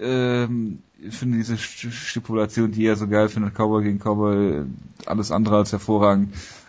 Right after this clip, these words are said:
Ähm, ich glaube, dass, dass Cowboy Cerrone ihn hier ziemlich auseinanderschrauben wird und den Kampf, es ist ein Fünf-Runden-Kampf?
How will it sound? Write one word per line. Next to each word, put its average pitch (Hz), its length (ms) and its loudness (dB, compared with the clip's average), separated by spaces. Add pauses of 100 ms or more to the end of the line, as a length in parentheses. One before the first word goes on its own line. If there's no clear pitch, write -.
Ähm, 104 360 6
ich 104 120 -10
glaube, 117 180 6
dass, - 320 2
dass 113 300 0
Cowboy 117 280 4
Cerrone 110 420 2
ihn 98 180 -2
hier 101 160 -2
ziemlich 113 280 -4
auseinanderschrauben 104 760 2
wird 101 200 2
und 95 120 -4
den 98 100 0
Kampf, 101 340 0
es - 240 -14
ist 120 200 -12
ein 151 120 -4
Fünf-Runden-Kampf? 190 880 -2